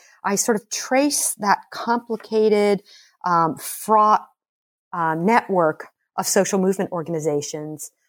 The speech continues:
Um, a-, a-, and, you know, I, I definitely look at it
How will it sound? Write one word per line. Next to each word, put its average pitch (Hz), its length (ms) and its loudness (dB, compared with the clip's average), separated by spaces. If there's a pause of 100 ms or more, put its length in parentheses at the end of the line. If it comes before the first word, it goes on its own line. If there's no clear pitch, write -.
(160)
Um, 160 400 0
a-, 185 160 0
a-, 190 280 0
and, 185 200 -2 (540)
you 226 60 -2
know, 208 120 4
I, 190 240 2 (320)
I 220 120 0
definitely 240 540 2
look 202 220 0
at 208 240 4
it 214 220 -2